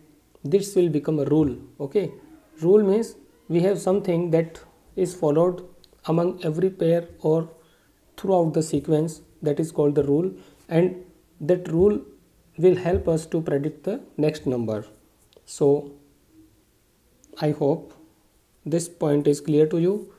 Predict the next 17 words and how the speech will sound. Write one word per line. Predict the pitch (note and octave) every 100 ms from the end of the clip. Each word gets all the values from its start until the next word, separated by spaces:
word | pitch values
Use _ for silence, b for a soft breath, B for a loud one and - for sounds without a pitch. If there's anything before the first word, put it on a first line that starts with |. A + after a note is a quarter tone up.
| b b -
and | D3 D3+ D#3 - _ _ _
it | D#3+
was | F3 E3+
an | E3 E3+
easier | E3 E3 F#3+
topic | F3 D#3 D3 C#3+
but | D#3
very | D#3 D3
interesting. | C#3+ D#3 D#3 F#3 G#3+ - - _ _ _ -
All | D3 E3+ F3+ F3 - _ _ -
the | D#3+
questions | D#3+ D#3+ D#3+ E3+ E3+
are |
like | D3+ D3 D3
just | E3+ D#3+
puzzles, | - D3 C#3 B2 - -
so | - - C#3+ D3 -